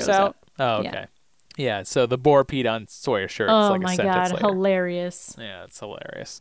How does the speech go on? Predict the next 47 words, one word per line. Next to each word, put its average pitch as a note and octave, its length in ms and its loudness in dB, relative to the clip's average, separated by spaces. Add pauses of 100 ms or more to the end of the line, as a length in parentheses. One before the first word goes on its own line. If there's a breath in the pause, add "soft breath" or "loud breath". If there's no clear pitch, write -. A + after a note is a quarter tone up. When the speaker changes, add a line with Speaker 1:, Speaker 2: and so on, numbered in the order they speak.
(100)
Speaker 2:
<laughs> - 100 -12
That, D3+ 480 0
that F3 180 4
boar A#3+ 240 6
does D3 260 6
have A#2 220 4
it G2 60 -2
out G2+ 200 0
for - 200 -6
him. - 100 -10
Speaker 1:
He A3+ 140 2
definitely F#3+ 500 0
does, F3 300 -2
but G3 120 -2
I F#3+ 120 0
think F#3+ 240 -8
that's - 340 -12
really - 220 -12
funny. - 380 -14 (200)
Speaker 2:
Yeah. F#2+ 400 -8
So C#3+ 200 2
Speaker 1:
Oh, C#3 40 4
bye, C#3 60 0
Speaker 2:
Locke's G3 520 4
Speaker 1:
Appa. G#3 240 -6
<laughs> - 80 -20
Speaker 2:
creeping C#3 440 0
around, A2+ 560 -2
and A2+ 100 -10
he's A#2 140 -8
looking B2+ 260 -2
for A#2+ 160 -2
plane B2+ 380 -4
wreckage, A2+ 600 -4 (440)
is A#2 240 -2
what A#2 180 2
he G#2 140 -12
tells G#2+ 300 -4
them. G#2+ 360 -10
But A#2+ 120 0
he's D#3 120 -4
probably F3 240 4
doing B2+ 220 0
some G#2+ 220 -6
sort G#2+ 180 0
of F#2 80 -4
hatch, - 520 -6